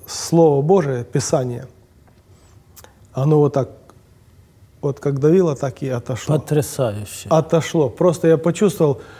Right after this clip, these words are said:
Speaker 1: такая легкость и мир пришел в сердце.
Speaker 2: М.
Speaker 1: Обстановка не изменилась вокруг меня. Ни волны, ни вода, ни,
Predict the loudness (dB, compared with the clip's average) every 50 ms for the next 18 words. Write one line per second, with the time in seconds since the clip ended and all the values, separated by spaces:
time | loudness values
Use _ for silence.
0 | -20 -20 -20 -20 -20 _ -10 -4 0 2 2 4 4 4 6 6 6 6 4 2
1 | -2 -4 -4 -4 -6 0 2 4 6 6 8 6 6 4 2 0 -2 -2 -2 -4
2 | -4 -6 -6 -4 -2 -2 -2 0 -2 -4 -6 -8 -12 -14 -16 -20 -20 _ _ _
3 | _ _ 0 0 0 2 2 4 4 6 6 4 4 2 2 2 2 2 2 2
4 | 2 0 0 -2 -2 0 2 2 2 2 2 0 -2 0 2 2 0 2 0 0
5 | -2 -2 -2 -4 -4 -2 2 4 4 4 6 6 6 6 6 6 4 4 4 4
6 | 4 4 6 4 4 6 4 4 2 2 2 4 4 4 4 4 4 4 4 4
7 | 4 2 0